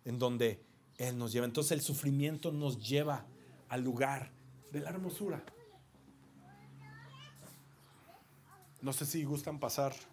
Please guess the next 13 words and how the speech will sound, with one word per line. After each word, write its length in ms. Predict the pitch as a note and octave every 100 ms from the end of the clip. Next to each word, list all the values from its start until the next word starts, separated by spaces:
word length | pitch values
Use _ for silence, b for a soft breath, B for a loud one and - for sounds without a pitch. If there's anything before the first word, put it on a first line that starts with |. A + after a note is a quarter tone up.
| -
mis 400 | B2 A2+ - - - -
queridos 480 | G#2+ G#2 G#2+ G2+ A2
músicos. 580 | G#2 - G#2 A2 - -
Eh, 300 | A2 A2+ A2
yo 260 | A#2+ C#3+ D#3
con 180 | F3 D#3
lo 80 | C3
último, 520 | C3 D3+ C#3+ C3 - - B B B B B B B - -
eh, 400 | C3 C3+ B2 G2 - - - - _ _ _ - - _ - F#4 F#4 F4 - - _ - _ _ _ -
nosotros 580 | D3 C#3 C3+ D3 E3+ D#3+
hace 420 | E3 D#3+ F3 E3+
algunos 500 | D3 C3+ D3 E3+ E3
años, 540 | E3+ D#3+ E3+ E3+ -